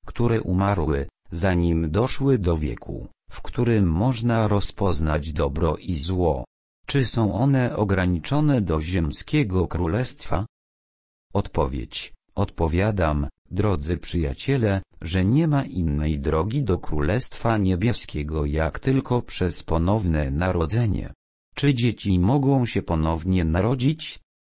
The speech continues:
Czy dzieci mogą być spłodzone z Ducha Świętego?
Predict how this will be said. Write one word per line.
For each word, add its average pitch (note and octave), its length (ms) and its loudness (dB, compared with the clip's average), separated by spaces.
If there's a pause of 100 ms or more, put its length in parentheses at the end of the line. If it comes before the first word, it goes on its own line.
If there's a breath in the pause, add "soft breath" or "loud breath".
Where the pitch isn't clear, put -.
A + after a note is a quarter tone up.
(160)
Czy C#3+ 200 2
dzieci G#2+ 420 0
mogą A2 500 2
być A2 360 -4
spłodzone G#2 720 0
z D#2 140 -4
Ducha F#2+ 380 -2
Świętego? G#2+ 880 -2